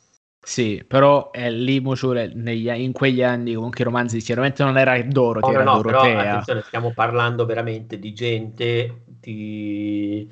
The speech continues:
Speaker 2: con un, diamo per scontato che ci sia una, una diffusione culturale di un certo tipo, per cui secondo me è una scelta de-, del regista, non diegetica.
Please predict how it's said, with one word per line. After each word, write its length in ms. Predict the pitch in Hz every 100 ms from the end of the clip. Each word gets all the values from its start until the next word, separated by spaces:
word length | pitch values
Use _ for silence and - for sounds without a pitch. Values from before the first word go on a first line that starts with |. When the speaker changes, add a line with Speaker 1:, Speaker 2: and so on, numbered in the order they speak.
| - - _
Speaker 2:
con 240 | - 127
un, 220 | 123 127 123
diamo 240 | 123 135 143
per 100 | 131
scontato 580 | - 151 123 135 135 135
che 120 | 127
ci 120 | -
sia 260 | 117 - 120
una, 920 | 113 113 113 113 113 113 110 113 113
una 240 | 113 120 120
diffusione 460 | 117 - 120 123
culturale 520 | 113 120 113 120 113 117
di 80 |
un 100 | 113 -
certo 320 | 113 - 117
tipo, 240 | 117 113
per 120 | 113 107
cui 260 | 117 117 - - _
secondo 360 | - 127 117
me 280 | 113 120 -
è 100 | 110
una 160 | 107 113
scelta 360 | - 113 -
de-, 220 | 104 120 120
del 140 | 135
regista, 600 | 117 117 113 123 110 -
non 280 | 107 120 117
diegetica. 760 | 113 104 107 104 110 107 107